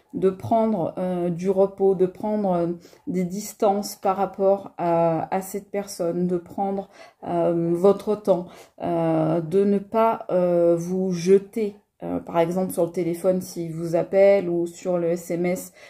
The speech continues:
s'il vous textote, et cetera. On vous dit, voilà, prenez le temps, euh, à tête réfléchie, justement, prenez le temps, vous, de, euh, maturer, euh, la réflexion dans votre tête.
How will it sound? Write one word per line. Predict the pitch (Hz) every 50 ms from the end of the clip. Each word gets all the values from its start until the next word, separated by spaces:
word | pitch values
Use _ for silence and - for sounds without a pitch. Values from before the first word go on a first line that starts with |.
| _ _
s'il | - - - 185 170 165 170 165 165 170 165
vous | 160 165
textote, | 165 - 175 170 - - - 208 202 202 208 208 208 -
et | 185 175 -
cetera. | - - 170 - 185 185 185 226 247 240 - - - - _ _ -
On | 147 180
vous | 180 175 180 180
dit, | 165 185 208 220
voilà, | 196 190 180 175 170 170
prenez | 170 - - - 226 220 220 220
le | 202 208
temps, | - - 208 190 202 214 226 - - -
euh, | 170 175 165 165 165 170 170 - - - _ _ -
à | 196 214 214
tête | - 233 220 226
réfléchie, | - - 220 214 208 - - 202 196 - - - - 202 208 214 214 220 220 - - - _ _ -
justement, | - 175 180 202 208 208 - - 226 214 208 208 214 214 214 - -
prenez | - - 214 208 208 202
le | 196 -
temps, | - 220 214 202
vous, | 190 175 170 175 180 196 214 220 214 220 - - _ _ _ -
de, | 170 160 156 170 202 202 202 202 208 202 - _ _ - -
euh, | 156 156 151
maturer, | 160 175 190 208 214 214 - - - 214 202 196 202 202 202 202 - _ _ _ _ _ _ -
euh, | - 165 160 156 156 156 151 - - 101 -
la | - 175 175 180 180
réflexion | 180 196 196 190 - 196 190 - - - - 202 196 202 202 202
dans | 190 180 175 175
votre | 180 180 180 180
tête. | - 190 185 190 208 208 - -